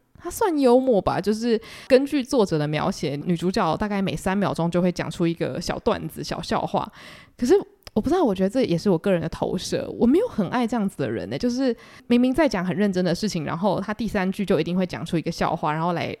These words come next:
来让大家觉得很好笑这样。我觉得这个不是幽默欸，我觉得这个有点，我不知道，我觉得有一点吊儿郎当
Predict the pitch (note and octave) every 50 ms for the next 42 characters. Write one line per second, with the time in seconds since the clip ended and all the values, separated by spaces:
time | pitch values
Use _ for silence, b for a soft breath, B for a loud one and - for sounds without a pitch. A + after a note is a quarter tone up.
0 | _ _ _ - F3 E3 F#3+ G3+ G3 - F#3 E3+ E3+ E3+ E3+ - C#3+ D#3 D3+ -
1 | D3+ D#3 D#3 - E3+ - - - - - - - - - G3 A#3 C4 D#4+ - G#4
2 | G4 - - G4 - C#4 A3 A3 A3 - C4 B3 G#3+ G3+ G3 F#3+ G3+ G#3+ G#3+ G3
3 | F3+ D#3 D#3 F3+ G#3 D4 E4+ - - F#4 C#4+ A#3 A3 A3+ A#3 F#3 - - _ B
4 | B B B B B B B B B - - E4 F#4 G#4+ G4 C#4 G#3+ B3 C4 C4
5 | B3 A3+ B3 B3+ C#4+ B3+ A3+ G#3+ G3 G3+ - G#3+ F3+ E3 E3 E3 F3 F#3 F#3 F#3
6 | F#3 F#3+ - F3